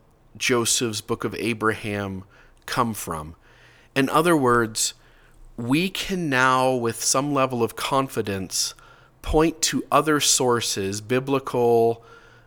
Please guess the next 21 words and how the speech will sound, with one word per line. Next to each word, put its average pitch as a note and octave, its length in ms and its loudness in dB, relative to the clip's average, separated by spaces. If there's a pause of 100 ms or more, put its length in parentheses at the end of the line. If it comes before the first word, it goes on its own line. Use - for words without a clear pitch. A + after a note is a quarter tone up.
uh, G2+ 240 -4
contemporary, A#2 920 0
otherwise, A2+ 680 2 (400)
where C3+ 160 4
Joseph D#3 720 2
is B2 240 -2
getting A#2 720 0 (480)
some D3 220 -2
of C3+ 80 -2
the C3+ 80 0
concepts C#3+ 800 0
that A#2+ 160 0
he C#3+ 420 -4
is A2 580 -4
then B2 360 0
placing C#3+ 680 0
into A#2 320 -4
the A2 100 -6
Book G#2 180 -6
of G2+ 100 -4
Abraham. G2+ 580 0